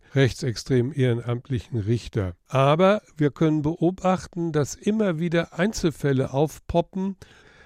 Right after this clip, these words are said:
Äh, wir können sagen, das können wir leicht vertragen, aber meine Meinung ist, dass, äh, jeder Einzelfall von rechtsextremen ehrenamtlichen Richtern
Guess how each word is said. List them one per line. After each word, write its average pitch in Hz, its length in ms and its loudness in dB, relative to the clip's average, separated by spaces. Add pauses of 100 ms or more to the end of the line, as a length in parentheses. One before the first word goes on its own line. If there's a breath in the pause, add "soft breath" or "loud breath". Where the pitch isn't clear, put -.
(280 soft breath)
Äh, 120 220 2
wir 135 120 6
können 151 260 6
sagen, 143 380 6
das 131 160 2
können 139 240 2
wir 131 80 4
leicht 123 360 2
vertragen, 151 720 2
aber 127 320 2
meine 160 340 4
Meinung 170 380 2
ist, - 500 -2
dass, 135 360 2
äh, 139 240 2
jeder 170 600 4 (140)
Einzelfall 147 800 2
von 120 340 -2
rechtsextremen 135 1120 0 (160 soft breath)
ehrenamtlichen 143 800 2
Richtern 156 500 0